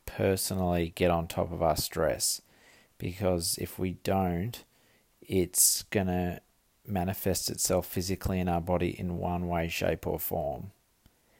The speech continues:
And that, that, that form will be likely a disease or an illness, and you'll wonder where it came from, and you will go and to the doctor and you'll get your symptoms,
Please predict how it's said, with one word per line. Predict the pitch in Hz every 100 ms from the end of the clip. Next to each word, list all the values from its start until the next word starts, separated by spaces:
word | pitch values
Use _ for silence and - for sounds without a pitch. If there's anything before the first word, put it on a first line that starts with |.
| _ _ -
And | 92 90
that, | 90 - - - - -
that, | - 95 87 - -
that | 98 -
form | - 98 95 92 90
will | 90 87
be | 92 90 87 87 - _ _ _ _
likely | - 95 90 - 101
a |
disease | 87 90 85 87 85 82 -
or | 92
an | 82
illness, | - 90 85 78 65 - - - -
and |
you'll | 90 90
wonder | 90 95 98
where | 101 87 85
it | -
came | - - 95 98
from, | - 95 120 151 - -
and | 92 90
you | 87
will | 87
go | 85 90 90 92
and | 90 90 - - - - _ -
to | 104
the | 90
doctor | 92 87 - 90
and | 90 87
you'll | 85
get | 87 90
your | 95
symptoms, | 92 95 85 - 90 85 82 -